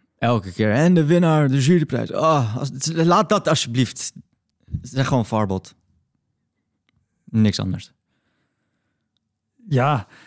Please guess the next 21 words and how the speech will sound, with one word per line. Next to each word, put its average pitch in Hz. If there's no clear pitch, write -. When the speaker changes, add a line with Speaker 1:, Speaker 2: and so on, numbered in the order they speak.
Speaker 2:
Oh, 180
de-, 165
en 151
ik, 175
ik, 185
ik, 175
ik 208
voel -
me 190
haast 175
schuldig 208
om, 180
om 160
er 160
nog 156
meer 165
van 147
op 180
te 165
rakelen. 151
<laughs> -